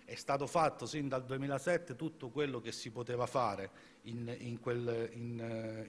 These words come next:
in quel sito. Purtroppo è vero che negli anni antecedenti al duemilasette si è somministrata acqua inquinata,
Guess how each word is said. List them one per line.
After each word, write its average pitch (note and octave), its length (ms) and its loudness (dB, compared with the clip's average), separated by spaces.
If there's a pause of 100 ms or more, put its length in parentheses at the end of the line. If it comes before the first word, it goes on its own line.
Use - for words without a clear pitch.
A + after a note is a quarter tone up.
in A#2+ 120 -4
quel B2 220 0
sito. G#2+ 320 -4 (340)
Purtroppo G3 680 6
è D3 80 4
vero D3 340 6
che C3 100 0
negli C#3 300 0
anni D3+ 260 6
antecedenti D#3+ 720 2
al C3 140 2
duemilasette D#3 760 4 (220)
si - 180 -2
è C#3+ 40 4
somministrata D3+ 880 4
acqua C3+ 580 4 (240)
inquinata, C3 760 0